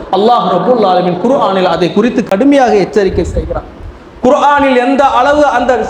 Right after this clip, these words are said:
தௌஹீது, லா இலாஹ இல்லல்லாஹுவை அல்லாஹ் ரப்புல் ஆலமீன் வலியுறுத்துகிறானோ,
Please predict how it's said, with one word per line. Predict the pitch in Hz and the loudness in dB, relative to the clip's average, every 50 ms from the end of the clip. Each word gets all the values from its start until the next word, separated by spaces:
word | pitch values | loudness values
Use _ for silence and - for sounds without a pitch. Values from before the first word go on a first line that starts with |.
| - - - | -8 -4 0
தௌஹீது, | 254 269 320 311 262 302 311 294 277 | 0 2 2 4 4 2 2 2 2
லா | 269 269 285 294 | 4 4 4 4
இலாஹ | 302 302 294 302 285 254 262 269 | 2 2 2 2 2 2 2 0
இல்லல்லாஹுவை | 269 277 285 294 285 277 277 269 262 247 247 254 247 226 220 - - - - - | 0 0 0 0 0 0 2 2 2 2 2 2 0 0 0 -2 -6 -8 -8 -4
அல்லாஹ் | - 240 254 269 277 269 226 226 | -4 -2 0 2 0 2 2 0
ரப்புல் | 233 233 226 233 277 277 269 | 0 0 0 0 0 0 2
ஆலமீன் | 262 233 233 233 233 240 233 226 | 2 2 0 0 0 0 0 2
வலியுறுத்துகிறானோ, | 240 269 339 359 339 320 302 - 359 269 240 262 247 247 247 247 | 2 2 4 4 2 2 0 0 0 0 2 2 2 2 2 0